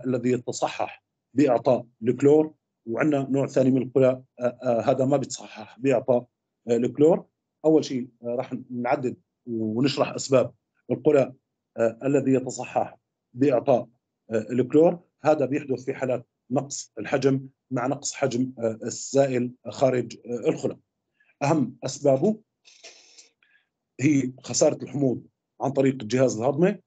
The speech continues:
والمثال الأشع هو الإقياءات المستمرة أو الإقياءات الشديدة، وأيضًا في حالات،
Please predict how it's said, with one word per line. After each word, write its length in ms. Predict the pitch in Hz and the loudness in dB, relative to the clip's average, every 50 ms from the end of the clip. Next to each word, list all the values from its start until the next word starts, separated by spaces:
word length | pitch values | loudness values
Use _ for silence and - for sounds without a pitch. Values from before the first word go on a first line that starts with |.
| _ - | _ 0
والمثال 380 | 135 139 139 131 135 147 135 | 0 2 2 2 2 2 2
الأشع 360 | 135 135 135 123 - 147 139 | 2 0 -4 -2 -2 -2 -2
هو 220 | - - 120 123 113 110 107 - - | 0 -2 -4 -4 -4 -6 -8 -6 -6
الإقياءات 600 | 123 131 127 - 139 135 131 131 127 127 127 - _ - | -6 -6 -4 0 0 0 2 2 0 0 0 -8 _ -4
المستمرة 500 | 123 127 120 - - 131 135 143 147 - | -2 -2 -2 0 2 2 2 4 2 2
أو 140 | - 120 120 | 0 -2 -4
الإقياءات 480 | 113 110 - - 127 127 120 117 - _ _ _ _ _ _ _ | -4 -6 0 2 4 4 4 0 -2 _ _ _ _ _ _ _
الشديدة، 580 | 117 - - 139 123 135 151 156 196 220 214 - _ _ _ _ _ | -6 0 0 2 2 2 2 2 2 -2 -4 -6 _ _ _ _ _
وأيضًا 600 | 120 120 123 - _ 143 147 151 131 135 131 131 | -8 -8 -8 -6 _ 0 2 2 4 2 2 2
في 100 | 131 135 | 0 -2
حالات، 420 | 123 - 135 135 127 117 127 - | 2 2 2 2 2 0 -2 -6